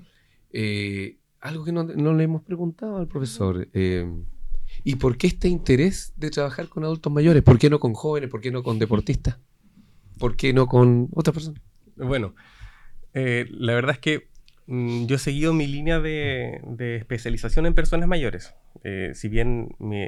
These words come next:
Speaker 2: el doctorado tiene que ver con envejecimiento, mi magíster también tiene que ver con personas mayores. Eh, pero ¿cómo nació todo esto?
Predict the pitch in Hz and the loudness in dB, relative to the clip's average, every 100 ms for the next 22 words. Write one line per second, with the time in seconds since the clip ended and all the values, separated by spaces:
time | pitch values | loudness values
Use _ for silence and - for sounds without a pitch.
0 | - 95 95 - 104 113 123 120 113 120 | -8 -10 -8 -6 -4 -4 -4 -6 -6 -8
1 | 123 135 131 127 127 135 139 139 - 139 | -6 -6 -6 -6 -8 -6 -6 -6 -8 -8
2 | - 110 95 127 - 117 107 107 131 - | -6 -6 -6 -6 -2 -2 -2 2 6 6
3 | 143 139 143 143 139 139 139 139 - 139 | 4 0 -2 4 8 8 6 0 -4 -6
4 | 147 143 131 156 - - - - - - | -6 -4 -6 -8 -10 -16 -14 -14 -14 -20
5 | _ _ _ 113 110 107 117 117 117 147 | _ _ _ -8 -6 -4 -4 -6 -6 -6
6 | 165 185 165 175 175 185 202 202 247 | -4 -4 -4 -6 -6 -6 -8 -8 -12